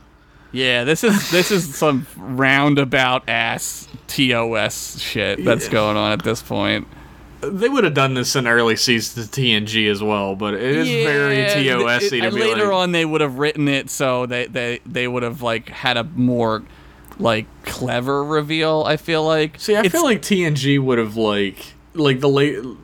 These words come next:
Speaker 2: anything after season three of T N G, like, season
Speaker 1: Yeah.
Speaker 2: three before would have done it exactly like this. "Let's go up to the ship."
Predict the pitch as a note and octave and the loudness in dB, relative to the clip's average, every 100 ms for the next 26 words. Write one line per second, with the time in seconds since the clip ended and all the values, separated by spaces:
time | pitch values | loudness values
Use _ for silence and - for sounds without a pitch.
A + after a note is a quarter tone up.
0 | - - - F#3 G#3 G#3 F3+ D#3 D#3 C#3 | -20 -16 -2 2 2 2 2 2 2 2
1 | - C#3 C3+ A#2 A2 - - - - - | 4 2 2 -2 -4 -8 -16 -20 -10 -2
2 | B2 C3 D#3+ F3+ F3 - - D3+ C#3+ E3 | 2 2 2 -2 -8 -14 -6 -6 -2 0
3 | D3+ C#3+ D3 D3 C3 - G#3 G3 F#3+ E3+ | 2 2 4 4 2 2 2 2 0 2
4 | E3 C#3+ C3+ D3+ C3 C3 A#2 B2+ A#2+ A2 | 2 2 0 2 4 4 2 2 2 2
5 | A#2 A2 A#2+ A2+ G#2 G#2+ G#2 C3+ C#3 D3+ | 2 0 0 -2 -2 -4 0 -2 2 2
6 | C#3 C#3+ B2 - A#2 - | 2 0 0 2 0 -2